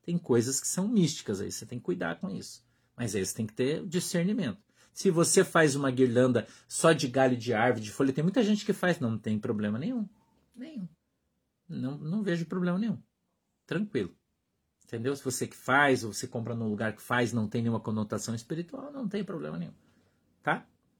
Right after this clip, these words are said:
Beleza? Vamos orar então? É, Luciana, já engordou? Meu Deus!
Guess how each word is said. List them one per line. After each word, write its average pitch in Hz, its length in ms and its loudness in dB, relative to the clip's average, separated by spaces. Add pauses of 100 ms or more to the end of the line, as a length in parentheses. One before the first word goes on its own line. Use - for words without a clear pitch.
(200)
Beleza? 135 580 6
Vamos 185 200 6
orar 170 160 8
então? 202 400 6 (160)
É, 170 200 4
Luciana, 127 480 4
já 135 120 0
engordou? 151 640 6
Meu 170 560 6
Deus! 127 760 0